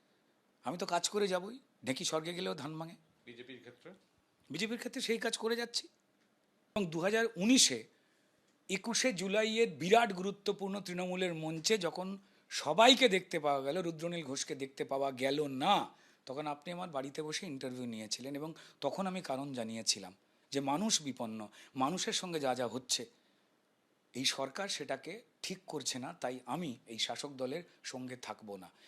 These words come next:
Speaker 1: এই সময় রাজনীতি মানুষের পক্ষে হওয়া উচিত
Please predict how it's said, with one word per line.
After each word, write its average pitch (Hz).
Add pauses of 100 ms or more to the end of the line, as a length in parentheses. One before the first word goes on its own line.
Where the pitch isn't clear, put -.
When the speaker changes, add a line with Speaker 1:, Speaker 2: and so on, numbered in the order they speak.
(180)
Speaker 1:
এই 151
সময় 180
রাজনীতি 143 (460)
মানুষের 151 (100)
পক্ষে 165
হওয়া 107
উচিত 104